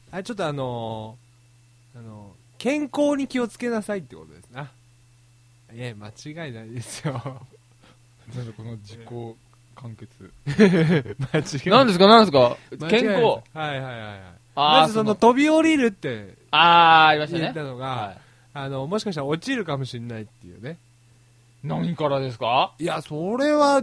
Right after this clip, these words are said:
Speaker 1: わかんない。
Speaker 2: ホーム、ホームから落ちる。
Speaker 1: ホームから落ちるとか。<laughs> そういうことですよ。
Speaker 2: 面接で落ちるみたいな。
Speaker 1: 面接で落ちる。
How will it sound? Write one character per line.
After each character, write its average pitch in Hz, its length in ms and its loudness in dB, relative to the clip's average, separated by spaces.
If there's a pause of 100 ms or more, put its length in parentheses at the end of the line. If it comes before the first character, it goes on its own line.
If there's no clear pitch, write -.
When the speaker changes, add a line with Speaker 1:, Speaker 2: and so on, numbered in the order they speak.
(140)
Speaker 1:
わ 190 280 -4
か 214 240 -2
ん 202 40 -4
な 196 80 6
い。 - 40 6
Speaker 2:
ホ 202 40 4
ー 175 100 0
ム、 147 40 -4
ホ 185 160 0
ー - 20 -2
ム 156 120 -4
か 135 80 -4
ら 123 60 0
落 123 100 -4
ち 208 40 0
る。 214 80 2
Speaker 1:
ホ 185 40 -2
ー 175 40 -2
ム 160 80 -2
か 135 140 -6
ら 127 80 -6
落 127 180 -8
ち 135 80 -10
る 113 120 -10
と 104 100 -16
か。 139 300 -12 (140)
<laughs> - 180 -18
そ - 180 -10
う 165 40 -4
い - 20 -6
う - 20 -4
こ 143 80 -4
と 139 80 -8
で 117 60 -6
す - 100 -16
よ。 101 120 -18 (1400)
Speaker 2:
面 180 260 0
接 175 240 -6
で 170 60 -2
落 165 120 -2
ち 156 100 -6
る 131 100 -6
み 156 60 -8
た - 20 -8
い - 20 -6
な。 160 60 -4
Speaker 1:
面 156 80 -6
接 156 460 -4
で 151 60 -2
落 139 140 -6
ち 139 140 -10
る。 123 100 -12